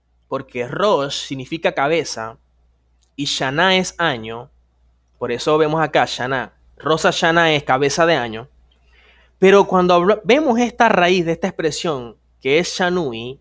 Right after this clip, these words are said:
y todo lo que representa, lo que nos está diciendo el Eterno en su Torá es que todo Rosh Hashanah implica shi-, Shanui. Todo Rosh Hashanah impl-, implica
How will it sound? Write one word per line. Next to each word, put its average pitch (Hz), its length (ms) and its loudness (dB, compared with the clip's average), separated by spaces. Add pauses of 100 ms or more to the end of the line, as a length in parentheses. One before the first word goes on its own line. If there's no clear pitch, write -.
y 127 100 -14
todo 151 240 0
lo 170 160 2
que 160 80 -2
representa, 139 880 -2 (560)
lo 165 160 4
que 170 100 4
nos 160 120 2
está 165 180 2
diciendo 254 320 4
el 220 80 6
Eterno 165 380 2
en 131 80 -6
su 202 200 -4
Torá 131 440 -2 (880)
es 185 160 0
que 240 200 2
todo 233 400 2
Rosh 170 280 -4
Hashanah 160 480 -2
implica 214 580 -2
shi-, - 400 -6
Shanui. 131 560 -4 (2000)
Todo 214 320 6
Rosh 196 300 2
Hashanah 160 640 0
impl-, 160 440 -14
implica 190 720 -2